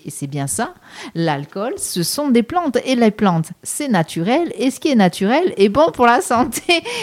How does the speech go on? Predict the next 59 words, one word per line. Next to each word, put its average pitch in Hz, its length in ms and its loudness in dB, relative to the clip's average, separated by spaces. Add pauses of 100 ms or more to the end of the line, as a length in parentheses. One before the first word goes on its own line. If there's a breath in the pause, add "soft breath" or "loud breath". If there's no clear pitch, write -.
(120)
Eh 202 60 4
bien 190 200 2
non, 156 260 -4
hein, 165 260 -4
non, 151 160 -6
ça 160 140 -6
ne 160 60 -2
marche 160 160 -2
pas 180 120 -2
comme 180 200 -2
ça 208 200 0
du 180 320 -4
tout, 214 180 -6
du 175 180 -4
tout. 226 180 -8
L'alcool, 208 580 0
on 208 100 2
le 190 60 2
rappelle, 214 560 -2
est 208 140 2
dangereux 202 640 2
pour 202 180 -6
la 180 100 0
santé, 185 380 -4
c'est - 200 -8
très 233 260 -2
important. 190 360 0
Alors 135 160 0
même 208 260 4
si 208 180 -4
nous 185 100 0
faisons 180 400 -2 (400 loud breath)
quelques 233 320 4
blagounettes, 180 760 0 (140)
l'affaire, 180 480 0
elle 151 120 -2
est - 120 -12
très, 262 220 -4
très, 185 240 -4
très, 175 240 -4
très 156 240 -8
sérieuse. 165 600 2 (420 loud breath)
Et 165 120 0
encore 190 300 4
une 165 100 2
fois, 226 200 0
alors 165 180 2
on 165 80 2
le 190 100 2
verra 196 260 0
peut-être 190 600 -4
dans 165 140 0
les 170 180 2
mois 202 320 6
ou 196 100 2
les 180 220 0
années 180 240 0
à 165 100 0
venir, 190 400 -2